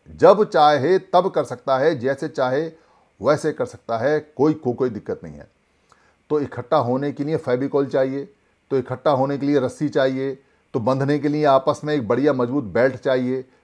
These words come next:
तो आपस में चिपकने के लिए जो फेविक्विक आता तुरंत चिपका देता वो चाहिए, तो कोई मंत्र चाहिए, तो कोई बात चाहिए, तो कोई बड़ी चीज़ चाहिए। तो इकट्ठा करने के लिए बहुत लोगों ने प्रयास किया। ऐसा नहीं है कि समन संघ अभी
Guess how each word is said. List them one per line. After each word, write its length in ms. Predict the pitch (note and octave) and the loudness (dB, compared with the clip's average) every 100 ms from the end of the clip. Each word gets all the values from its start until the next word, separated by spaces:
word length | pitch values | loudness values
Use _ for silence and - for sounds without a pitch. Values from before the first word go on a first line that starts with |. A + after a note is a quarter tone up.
| - | 0
तो 60 | - | 4
आपस 260 | C#3 G3 - | 4 2 -2
में 80 | D#3 | -4
चिपकने 460 | - B2+ C3+ D3+ | -4 -6 -6 -6
के 100 | C#3 | -6
लिए 300 | D3 D3 D3+ | -6 -4 -4
जो 120 | D3 C#3+ | -2 -2
फेविक्विक 540 | B2+ C#3+ D3+ D#3+ D3 | 2 2 2 0 2
आता 220 | C3+ D3+ | 2 2
तुरंत 260 | C#3+ D3 C#3+ | 0 -4 -6
चिपका 220 | B2 C#3 | -4 0
देता 220 | C#3 C#3+ | 0 2
वो 200 | A#2+ C3 | 2 0
चाहिए, 480 | C3+ C3 C3 C3 C3 - _ _ _ - | 0 0 0 -4 -8 -14 _ _ _ -8
तो 60 | |
कोई 180 | E3 F3+ | 2 4
मंत्र 340 | D3 D#3 F#3+ F3+ | 4 0 2 2
चाहिए, 540 | E3+ E3 E3 E3 D#3+ | 4 4 4 2 0
तो 140 | D#3 | -4
कोई 140 | D#3+ D#3+ | -2 2
बात 380 | A2 D3+ F3+ - | 6 6 6 2
चाहिए, 360 | D#3 D3+ D#3+ | 2 2 0
तो 100 | D#3+ | 0
कोई 140 | E3 F3 | 4 4
बड़ी 220 | E3+ G#3 | 6 2
चीज़ 200 | - D#3+ | 0 -4
चाहिए। 440 | D3 A2+ G2 D#2 - _ _ _ _ _ _ _ _ _ _ _ - | -2 -2 -4 -8 -16 _ _ _ _ _ _ _ _ _ _ _ 4
तो 260 | G3 - _ _ - | 4 0 _ _ -12
इकट्ठा 420 | C#3 C#3 - A3+ | -10 -6 6 6
करने 380 | A3 F3 F3 G3 | 6 2 0 -2
के 100 | F3 | -2
लिए 160 | F#3+ A3 | 2 2
बहुत 340 | B2 E3+ A#3 | 4 2 4
लोगों 200 | G#3+ G3+ | 4 4
ने 60 | G3 | 0
प्रयास 440 | E3 D3+ C#3 B2 | 0 4 4 2
किया। 240 | A#2+ G#2+ | -2 -2
ऐसा 160 | B2+ F#3+ | -2 -2
नहीं 220 | A3+ B3+ | -2 2
है 280 | A#3 C#3 - _ _ | 2 0 -4 _ _
कि 80 | D#3 | -6
समन 340 | D#3 D3+ F#3 F#3 | -4 -2 0 0
संघ 260 | F3+ F#3+ | 0 2
अभी 640 | F#3+ E3 - C#3 F#3+ F3 | 2 2 -2 -2 -2 -4